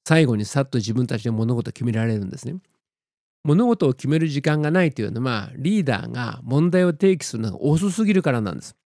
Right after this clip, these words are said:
問題を提起することが遅すぎるから、えー、みんなで決める時間がなくて、リーダーだけで決めてみんながついてこないで、それで終わりという、ごく当たり前の結論になるだけですね。問題を予知する能力、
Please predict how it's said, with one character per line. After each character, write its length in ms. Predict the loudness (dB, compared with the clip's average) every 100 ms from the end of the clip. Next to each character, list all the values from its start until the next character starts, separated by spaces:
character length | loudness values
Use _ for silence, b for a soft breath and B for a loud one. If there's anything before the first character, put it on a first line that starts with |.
| _ _ _ _ _ _ 0
問 180 | 2 4
題 120 | 4
を 40 |
提 220 | 4 0
起 80 | -2
す 120 | -4
る 60 | -6
こ 120 | -4
と 80 | -4
が 140 | -4
遅 240 | -2 0 0
す 160 | -2
ぎ 120 | -2 0
る 140 | -2
か 200 | -2 -4
ら、 440 | -2 0 -2 -6 -18 _ _ _ _ -4
え 560 | 2 2 2 -2 -4 -8
ー、 60 | -14 _ 0
み 140 | 2
ん 60 | 4
な 100 | 2
で 100 | 0
決 160 | -2
め 80 | 0
る 120 | -2
時 120 | -2
間 160 | -2 -2
が 80 | -2
な 140 | -4
く 80 | -4
て、 280 | -2 0 2
リ 120 | 0
ー 40 | 0
ダ 100 | -2
ー 20 |
だ 120 | -4
け 80 | -4
で 120 | -6
決 120 | -6
め 80 | -4
て 120 | -2
み 120 | -2
ん 40 | -2
な 100 | -2
が 80 | -4
つ 120 | -6
い 80 | -6
て 100 | -6
こ 100 | -6
な 80 | -2
い 40 |
で、 120 | -2 -2 -4
そ 120 | -2
れ 80 | -2
で 60 | -2
終 80 | -2
わ 100 | -2
り 100 | -2
と 120 | -4
い 100 | -6
う、 140 | -8 -8
ご 140 | -2 -2
く 120 | -2
当 80 | -4
た 140 | 0
り 80 | 2
前 100 | 2
の 80 | 0
結 240 | -2 -4
論 100 | -2
に 60 | 0
な 60 |
る 60 | -2
だ 100 | -4
け 100 | -10
で 60 | -12
す 100 | -10
ね。 160 | -10 -12 _ _ _ _ 2
問 220 | 4 4
題 220 | 4 4
を 20 |
予 80 | 2
知 140 | 0 -4
す 140 | -4
る 120 | -4
能 220 | -2 -2
力、 260 | -4 -8 -16